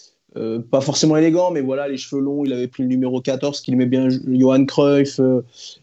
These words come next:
il, voilà, c'était, c'était une défense un, un peu chiante à jouer, parce que t'avais quand même, euh, Déhu, même si là, il avait joué six sur ce match, mais t'avais une vraie culture défensive dans cette équipe, parce que c'est une équipe qui prenait trop de buts, et t'avais ramené une espèce de grinta, euh, argentine, espagnole, et,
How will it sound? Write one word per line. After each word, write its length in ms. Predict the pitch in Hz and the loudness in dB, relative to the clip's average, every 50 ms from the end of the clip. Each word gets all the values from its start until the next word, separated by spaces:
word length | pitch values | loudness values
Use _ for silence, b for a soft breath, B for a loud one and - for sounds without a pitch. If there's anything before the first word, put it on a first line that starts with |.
| B - | B -2
il, 100 | 123 123 | 0 2
voilà, 160 | 123 131 131 | 2 2 0
c'était, 240 | - - - 165 160 | 0 2 2 2 2
c'était 200 | 156 - - 190 | 4 4 2 4
une 100 | 185 170 | 4 4
défense 480 | 156 196 190 - - 233 233 214 - 196 | 4 2 2 2 0 -4 -4 -2 -4 -4
un, 220 | 175 170 156 131 | -4 -4 -4 -4
un 80 | 170 165 | -6 -6
peu 160 | 156 - 185 | -2 0 0
chiante 380 | 180 - - - 220 202 185 - | 0 0 -2 -2 -4 -4 -2 -2
à 80 | 185 190 | -2 -2
jouer, 240 | 175 214 233 226 190 | -2 -2 -2 -2 -2
parce 160 | 147 127 127 | -2 -2 -2
que 80 | 139 127 | -4 -4
t'avais 260 | - 135 131 131 131 | -2 0 0 0 0
quand 100 | 131 135 | 0 0
même, 200 | 135 139 139 135 | 0 0 2 2
euh, 180 | 131 131 131 | 2 2 2
Déhu, 540 | 127 123 139 139 147 170 175 175 180 170 - - - | 2 2 4 4 4 4 2 2 0 -2 -4 -2 -2
même 160 | 139 139 135 | 0 0 0
si 140 | - - 143 | 0 0 0
là, 120 | 143 139 | 2 2
il 100 | 135 123 | 2 0
avait 140 | 123 120 123 | -2 -2 -4
joué 200 | 123 131 131 127 | -2 -2 -2 -2
six 200 | 131 - - 160 | -2 -2 -4 -4
sur 240 | 151 - - 135 127 | -4 -2 -4 -4 0
ce 80 | - | 2
match, 260 | 139 151 170 170 - - | 2 2 2 2 2 2
mais 200 | 139 131 135 143 b b b b b b b b b _ - | 2 2 2 -2 b b b b b b b b b _ 0
t'avais 300 | - 143 139 147 180 196 | 2 2 4 4 2 2
une 100 | 185 165 | 2 0
vraie 240 | 147 143 156 196 - | 0 0 0 -2 -2
culture 320 | - 196 165 - 190 175 | -2 -4 -2 -2 0 0
défensive 480 | 160 165 160 - 170 156 - - 196 180 | 0 0 0 -2 -4 -6 -4 -4 -4 -2
dans 140 | 151 151 143 | -2 -2 -4
cette 140 | 143 - 147 | -4 -4 -4
équipe, 280 | 139 - - 208 196 | -4 -2 -4 -6 -4
parce 160 | - 127 - | -6 -10 -8
que 140 | - - 127 | -4 -4 -4
c'est 120 | 127 - - | -4 -2 -2
une 80 | 120 | -2
équipe 200 | 117 120 156 147 | 0 0 0 0
qui 100 | - 131 | 0 -2
prenait 220 | - - 120 120 113 | -2 0 -4 -4 -2
trop 180 | - - 131 | 2 2 2
de 80 | 123 120 | 2 4
buts, 200 | 127 175 185 - - b b b b b b b | 4 2 2 2 -2 b b b b b b b
et 100 | 113 120 | -2 0
t'avais 300 | 113 127 123 120 135 135 | 2 2 2 2 2 2
ramené 420 | 135 135 139 135 147 160 175 180 175 | 2 2 2 2 0 0 0 0 0
une 100 | 160 139 | -2 -2
espèce 340 | 127 - - 151 151 143 131 | -4 -4 -4 -4 -4 -2 -2
de 80 | 135 | -2
grinta, 760 | 131 127 135 139 143 139 131 131 156 151 156 156 156 156 156 147 | -2 0 0 0 0 0 -2 -4 -4 -4 -2 -2 -2 -2 -2 -2
euh, 120 | 139 139 | -4 -4
argentine, 640 | 135 135 135 139 135 139 135 135 - 160 170 165 156 | -6 -8 -10 -10 -8 -8 -8 -8 -6 -6 -4 -2 -2
espagnole, 640 | 139 143 139 - 139 135 139 147 156 165 175 165 143 | -4 -4 -4 -4 -2 0 0 0 0 0 0 2 2
et, 180 | 131 131 127 | 0 0 -2